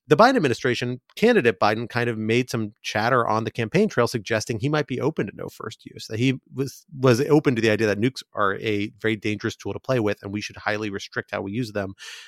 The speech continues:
But that's not reflected in this nuclear posture review. This nuclear posture review is much closer to the idea of, uh, cross-domain deterrence that was in the Trump national security strategy. They actually have a different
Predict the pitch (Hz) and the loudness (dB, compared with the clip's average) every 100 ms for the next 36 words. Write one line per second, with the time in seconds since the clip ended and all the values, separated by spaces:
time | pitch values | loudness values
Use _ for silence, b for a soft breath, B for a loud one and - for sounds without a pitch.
0 | B _ 151 - 156 - 127 123 113 - | B _ 2 4 2 2 0 2 -2 -2
1 | 101 - 95 90 95 - 98 101 92 - | -4 -4 -10 -8 -10 -10 -8 -8 -10 -12
2 | 90 - - - 175 156 143 135 - 117 | -18 -14 -12 -2 0 2 4 2 2 -2
3 | 113 101 135 180 - - - 151 160 - | -2 -2 -4 -4 -6 -18 0 2 2 0
4 | 131 - 120 110 98 101 101 92 B B | -4 -4 -2 0 0 2 0 -2 B B
5 | B - 107 - 104 101 - 101 98 98 | B 0 0 2 2 2 -2 -2 0 -2
6 | 92 - 92 90 - - 95 98 92 - | -4 -4 -4 -4 -6 -6 -6 -6 -6 -8
7 | - 92 - 98 - 98 - 107 104 - | -8 -10 -8 -10 -8 -12 -10 -10 -10 -12
8 | - 98 104 104 - 92 90 110 - 98 | -14 -10 -6 -6 -6 -10 -6 -8 -6 -10